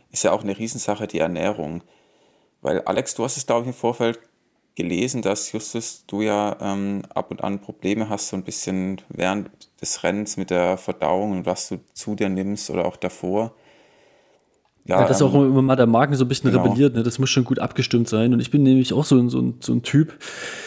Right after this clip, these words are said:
Speaker 2: das hängt schon davon ab, was ich davor gegessen habe. Dann kommt die Belastung irgendwie ein, zwei Stunden, egal ob es jetzt so ein bisschen lockeres Radfahren ist und wenn's ein bisschen mehr wird,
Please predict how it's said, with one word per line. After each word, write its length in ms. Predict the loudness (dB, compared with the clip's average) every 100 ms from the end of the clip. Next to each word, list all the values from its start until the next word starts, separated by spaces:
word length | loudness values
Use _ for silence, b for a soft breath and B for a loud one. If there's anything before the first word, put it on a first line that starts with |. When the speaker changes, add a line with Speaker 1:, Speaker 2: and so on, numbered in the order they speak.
| B B B -4
Speaker 2:
das 200 | 0 4
hängt 160 | 4
schon 100 | 6
davon 240 | 6 6 2
ab, 160 | 2
was 140 | 2 2
ich 180 | 0
davor 520 | 4 4 2 4 6 6
gegessen 440 | 6 4 4 4
habe. 300 | 4 4 4
Dann 160 | 4 4
kommt 180 | 2
die 60 | 2
Belastung 420 | 4 4 4 4
irgendwie 240 | 6 6 6
ein, 120 | 4
zwei 180 | 4 2
Stunden, 540 | 4 4 6 4 4
egal 240 | 4 2
ob 80 | 0
es 80 | 2
jetzt 160 | 0 2
so 80 |
ein 80 | 2
bisschen 420 | 2 2 2 2
lockeres 400 | 0 0 0 0
Radfahren 400 | 0 0 0 2
ist 240 | 2 0 0
und 100 | 0
wenn's 140 | 0
ein 40 | -2
bisschen 600 | -2 0 2 0 2 4
mehr 240 | 4 6
wird, 260 | 4 2